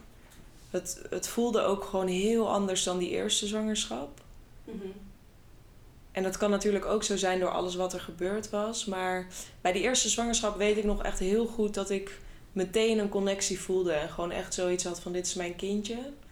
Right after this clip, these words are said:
Speaker 2: Ja.
Speaker 1: En net zoals de reactie die Leon had van, "Nou, misschien kunnen we het weg laten halen." En dat ik meteen zoiets had van, "Nee, tuurlijk niet, want
Speaker 2: Mhm.
Speaker 1: dit is mijn kindje." Eh, die connectie had ik helemaal niet.
Speaker 2: Mhm.
Speaker 1: En bij de eerste keer, ik wist echt zeker dat het een meisje was. Dat
Speaker 2: Mhm.
Speaker 1: voelde ik heel sterk.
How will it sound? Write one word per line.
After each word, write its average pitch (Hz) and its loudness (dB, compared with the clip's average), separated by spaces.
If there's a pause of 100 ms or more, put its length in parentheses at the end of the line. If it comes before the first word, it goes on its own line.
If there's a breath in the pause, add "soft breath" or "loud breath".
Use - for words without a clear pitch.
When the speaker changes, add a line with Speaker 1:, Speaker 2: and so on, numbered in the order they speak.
(180 loud breath)
Speaker 2:
Ja. 180 -4
Speaker 1:
En 175 -4
net 180 -2
zoals 175 0
de 190 0
reactie 185 0
die 170 0
Leon 175 0
had 165 -4
van, 170 -8
"Nou, 165 -2
misschien 165 -4
kunnen 160 -8
we 160 -6
het 160 -6
weg 165 -6
laten 165 -6
halen." 156 -6
En 160 -6
dat 156 -4
ik 165 -6
meteen 156 0
zoiets 151 2
had 151 -4
van, 165 -4
"Nee, 160 -2
tuurlijk 202 2
niet, 233 0
want 185 -4
Speaker 2:
Mhm. 160 -2
Speaker 1:
dit - -4
is - -6
mijn 151 -8
kindje." 208 -4 (960 loud breath)
Eh, 180 -10 (460)
die 202 -2
connectie 208 2
had 175 2
ik - -2
helemaal 175 0
niet. 202 -4 (180)
Speaker 2:
Mhm. 220 -10 (500)
Speaker 1:
En 170 -6
bij 170 2
de 170 0
eerste 190 2
keer, 170 2 (340)
ik 156 -8
wist 170 2
echt - -4
zeker - -2
dat 160 -8
het - -12
een 160 -8
meisje 180 -2
was. 202 -6
Dat 165 -6
Speaker 2:
Mhm. 202 -8
Speaker 1:
voelde 208 0
ik 185 0
heel 196 2
sterk. 202 -2